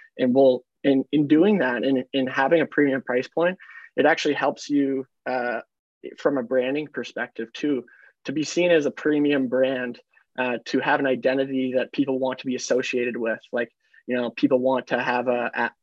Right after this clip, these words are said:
Apple computer or, you know, Dolce Gabb. Like, it's just,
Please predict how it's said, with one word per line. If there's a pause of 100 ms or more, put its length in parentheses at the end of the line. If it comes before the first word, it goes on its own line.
Apple (160)
computer (260)
or,
you
know,
Dolce
Gabb.
Like,
it's
just,